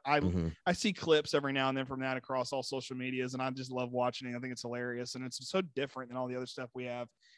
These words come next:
Speaker 1: in the States. But on <laughs> Graham Norton, Tom Hanks was like, "Oh, yeah, my brother does all the voicing for all of the Woody toys."
Speaker 2: Yeah,
Speaker 1: I don't know
Speaker 2: okay,
Speaker 1: Tom
Speaker 2: that's
Speaker 1: Hanks'
Speaker 2: cool.
Speaker 1: brother's name, but he said, "Yeah, that's my brother who does all those." And I was like,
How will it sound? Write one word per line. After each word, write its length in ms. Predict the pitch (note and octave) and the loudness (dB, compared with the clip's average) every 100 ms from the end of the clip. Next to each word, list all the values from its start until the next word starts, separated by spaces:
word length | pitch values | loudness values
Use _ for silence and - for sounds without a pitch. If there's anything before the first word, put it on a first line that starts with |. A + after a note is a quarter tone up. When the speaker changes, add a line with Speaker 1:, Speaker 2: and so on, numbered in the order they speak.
| _ | _
Speaker 1:
in 80 | C3 | -8
the 60 | B2 | -4
States. 420 | - C#3+ C#3 - | 4 6 4 2
But 140 | C#3+ | 0
on 80 | C3+ | 0
<laughs> 0 | |
Graham 320 | A#2+ - G#3+ | 0 -2 2
Norton, 420 | E3+ F3+ A3+ D3 C#3 | 4 4 2 -2 0
Tom 220 | E3 F3+ | 4 4
Hanks 240 | D#3+ F#3 | 4 0
was 100 | D3 | -2
like, 160 | C#3+ C3+ - | 0 0 4
"Oh, 140 | A3 | 4
yeah, 240 | G3 G3 C3 - - | 6 6 4 -2 -2
my 140 | - G#3 | 4 6
brother 640 | D#3+ C#3+ A3 E3+ B2+ C3 _ _ | 10 12 12 10 6 2 _ _
does 180 | D#3 D3+ | 8 8
all 420 | D3+ D3 D#3+ F3+ | 8 10 12 12
the 120 | F3 D3+ | 12 8
voicing 800 | C#3 D3 E3 F3 - D3 C3+ C3 - | 8 8 8 6 2 2 2 -2 2
for 220 | C#3 C3 | 6 8
all 200 | C#3 D#3+ | 8 8
of 120 | E3 | 8
the 140 | D3 C3+ | 8 8
Woody 400 | C3 D#3 D3 C3 | 8 8 6 4
toys." 680 | - C#3 C3 G2+ - - - _ _ - | 2 4 2 0 -6 -6 -8 _ _ -2
Speaker 2:
Yeah, 240 | E2 E2 | 6 8
Speaker 1:
I 60 | E2+ | 10
don't 120 | F3 | 10
know 100 | E3+ | 10
Speaker 2:
okay, 80 | E3+ | 8
Speaker 1:
Tom 160 | F#3 E3+ | 10 8
Speaker 2:
that's 100 | E3 | 10
Speaker 1:
Hanks' 200 | D#3+ D#3 | 6 6
Speaker 2:
cool. 120 | D3 | 2
Speaker 1:
brother's 440 | C3+ D3+ D#3+ D3 C#3+ | 8 8 8 6 4
name, 260 | C#3 C3+ | 2 2
but 140 | C3+ C3+ | 2 2
he 140 | D#3 | 2
said, 280 | - D#3+ D#3 | 4 4 6
"Yeah, 140 | G#3+ | 6
that's 180 | F#3 F#3 | 8 6
my 120 | A3+ | 4
brother 320 | F3+ F#3 A3 C#3 | 4 6 4 4
who 100 | C#3+ | 4
does 160 | C#3+ | 4
all 140 | C#3 C3+ | 4 2
those." 200 | C3 B2+ | 2 2
And 80 | D3+ | 0
I 40 | |
was 120 | F3 | 0
like, 140 | F3+ | -2